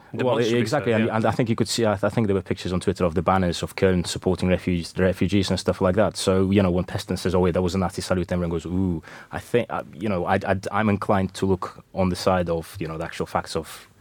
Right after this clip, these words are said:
Speaker 1: what ultras movement is like in Germany.
Speaker 2: Yeah,
Speaker 1: Of course,
Speaker 2: well.
Speaker 1: not without it, its problems. Uh, but also policing. I mean, um, they, surely they've noticed that there is lots of German fans in, s-, in central London,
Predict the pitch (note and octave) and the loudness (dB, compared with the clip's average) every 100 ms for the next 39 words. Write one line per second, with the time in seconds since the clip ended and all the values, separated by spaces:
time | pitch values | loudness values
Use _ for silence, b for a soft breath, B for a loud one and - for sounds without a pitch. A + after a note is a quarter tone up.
0 | b - G2+ F#2+ - F#2+ - F2 F2+ F2+ | b 2 4 4 0 -2 0 0 0 0
1 | - F2 A2+ A#2+ F#2+ F2 E2 A2 A2+ G#2+ | -4 -2 0 0 0 0 0 2 4 2
2 | G#2+ F2+ F#2+ F2+ F2+ - B B B G2 | 2 0 0 0 -2 -6 B B B -2
3 | G2 G2+ - C3+ C#3 G#2 F#2 - G#2 G#2 | 0 -2 0 0 2 2 2 0 2 2
4 | B B B2+ D#3+ - A#2+ F#2+ C3+ F3+ - | B B 0 2 2 0 0 2 2 2
5 | E2 D#2 - G#2 A2+ G#2+ G2 - G#2 G#2 | 0 -2 -4 2 4 4 0 0 2 4
6 | G2+ G2 F#2 D#2+ F#2+ - A#2 - E3+ A2 | 2 0 -2 -6 -8 -2 0 2 2 2
7 | F#2 G#2+ A#2 F2 - F2 F#2+ F2+ G2 - | 2 0 0 -4 -6 -4 -4 -2 -4 -4
8 | F2 - G#2 G2 F2+ F2+ F2 - F#2 F2+ | -6 -4 -2 -2 -2 -4 -6 -6 -6 -6
9 | - - - G2+ - F2+ G#2+ E2+ E2+ | -10 -4 0 0 0 2 2 2 -4